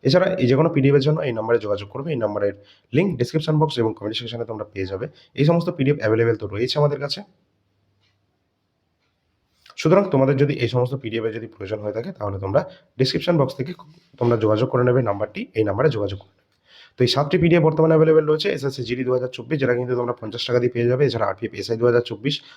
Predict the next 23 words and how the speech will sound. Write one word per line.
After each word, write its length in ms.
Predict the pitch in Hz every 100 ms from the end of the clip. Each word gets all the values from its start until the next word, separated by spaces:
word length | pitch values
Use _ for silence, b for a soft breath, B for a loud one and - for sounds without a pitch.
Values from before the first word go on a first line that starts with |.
| B
যেটা 140 | 107 101
থার্টি 180 | 104 104
ফাইভ 200 | - 107
রুপিসে 260 | 123 131 127 127
পেয়ে 120 | 123
যাবে। 140 | 127 151 - b
ঠিক 100 | -
আছে? 140 | 165 120
এই 100 | 135
ধরনের 200 | 175 190
পি-, 200 | - -
সমস্ত 300 | - 147 151
কোশ্চেন 300 | 156 131 139 135
পেপারগুলো 380 | 135 139 127 170
যাদের 160 | 123 120 120
প্রয়োজন 260 | 110 110
রয়েছে, 240 | 104 101 262 - b b b b
সেটা 140 | 151 139
তোমরা 160 | 123 156
দেখে 140 | 104 92
নেবে। 120 | 92 -
ঠিক 100 | 80
আছে? 140 | 76